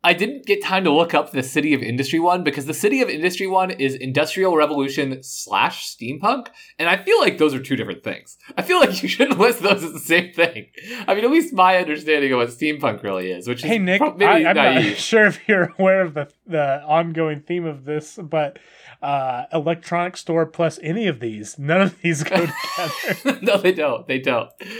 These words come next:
Speaker 1: Okay, okay. So I have one more thing about this Fry's that I
Speaker 2: Okay.
Speaker 1: think is really great. Um, and I didn't know this until I researched it.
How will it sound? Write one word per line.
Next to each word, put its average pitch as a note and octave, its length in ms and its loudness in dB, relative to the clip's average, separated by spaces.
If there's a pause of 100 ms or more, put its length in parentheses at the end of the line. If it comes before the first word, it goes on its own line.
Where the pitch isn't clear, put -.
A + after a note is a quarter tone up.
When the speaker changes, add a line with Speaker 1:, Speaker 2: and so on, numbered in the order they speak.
(400)
Speaker 1:
Okay, E3+ 380 2
okay. D3+ 240 -4 (200)
So F3+ 180 0
I F3 160 4
have G3+ 220 2
one F3+ 200 0
more F3+ 180 4
thing D3 220 -2
about B2+ 180 0
this - 240 -16
Fry's A#2+ 280 2
that G#2+ 100 -2
I - 20 -2
Speaker 2:
Okay. B2 120 0
Speaker 1:
think A2 100 -2
is G#2+ 120 -10
really G#2 240 -4
great. F#2 260 -6 (380)
Um, F#3 160 0
and C#3 120 2
I F#3+ 60 4
didn't G#3 180 0
know E3+ 120 4
this D#3 140 0
until C#3 160 0
I B2+ 80 2
researched C3 380 -4
it. - 180 -14